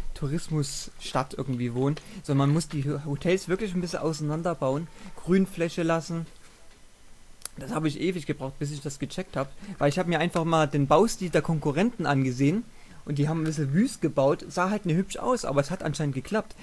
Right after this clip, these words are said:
Wenn man aber auf schön baut, geht man bankrott. Die, äh, die Hotels oder die Bungalows sind meistens dann zur Hälfte ausgelastet oder sowas. Also man hat dann so Vierecke um die Gebäude, dann sieht's, gelb ist, äh, mittel ausgelastet, grün voll ausgelastet, rot ist halt nix.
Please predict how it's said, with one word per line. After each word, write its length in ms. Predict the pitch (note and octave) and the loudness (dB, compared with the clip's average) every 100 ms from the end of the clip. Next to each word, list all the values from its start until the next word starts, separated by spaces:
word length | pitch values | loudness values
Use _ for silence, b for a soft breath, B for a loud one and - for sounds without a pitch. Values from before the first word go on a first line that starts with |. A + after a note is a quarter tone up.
| A3+ | -4
Wenn 100 | D#3+ | 0
man 140 | E3+ E3+ | 2 2
aber 200 | C#3 C3 | 2 0
auf 120 | B2+ | -2
schön 320 | - G#3+ G3+ | 2 2 2
baut, 260 | C3+ D3 - B B B B - - | 2 0 -2 B B B B -20 -10
geht 180 | - C3+ | -8 -2
man 120 | B2+ | -2
bankrott. 460 | B2+ C3+ - G#3+ - - - | 0 -2 -2 -4 -4 -14 -4
Die, 280 | C3 C3 C3+ | 0 0 2
äh, 600 | C3 B2+ C3 B2+ B2+ B2 - | 0 2 2 2 2 -2 -4
die 60 | |
Hotels 460 | B2+ - D3+ E3+ - | -6 -2 0 0 0
oder 100 | C#3 | -2
die 140 | D#3 | -2
Bungalows 440 | C3+ D#3+ F#3+ F#3 F#3 | -2 -2 -2 -2 -2
sind 120 | D3+ | 0
meistens 420 | C3 C#3+ - D3+ | 0 -2 -6 -4
dann 220 | D3+ D#3 D3 B B B B | -2 -2 -4 B B B B
zur 160 | - - | -6 0
Hälfte 340 | C3 D3+ - | 2 2 2
ausgelastet 640 | - G#3+ - F#3+ F3+ - C#3 | 2 2 2 0 0 -2 -4
oder 140 | B2 | -4
sowas. 320 | B2+ A#2+ A#2 - | -4 -4 -6 -6
Also 120 | B2+ | -4
man 160 | B2+ B2+ | -2 -2
hat 160 | C#3+ | -4
dann 120 | C#3+ C3 | -4 -2
so 280 | C#3 C3+ B B B - | 0 0 B B B -8
Vierecke 540 | - F3+ - G3 G3 | 2 4 4 2 2
um 140 | F#3+ | 2
die 100 | F#3 | 0
Gebäude, 380 | F3 F3 F3 F3 | -2 0 2 2
dann 100 | D3+ | 0
sieht's, 260 | C#3 C#3 - B B - | -4 -8 -14 B B -2
gelb 280 | C#3+ C#3+ C#3+ | 4 6 4
ist, 200 | C3 - | 0 -2
äh, 180 | B2+ A#2+ | -2 0
mittel 240 | D#3+ G#3+ | 0 2
ausgelastet, 540 | G3+ F#3 F3+ E3 - D3 | 0 0 -2 -2 -6 -8
grün 300 | - C#3 C3 | -2 0 0
voll 200 | - E3+ | 0 2
ausgelastet, 520 | G3 G3+ E3+ E3 D3 | 2 -2 -4 -4 -2
rot 220 | C3+ D3 C#3+ | 2 2 0
ist 140 | - | -6
halt 160 | B2+ - | -6 -4
nix. 300 | - - | -4 -6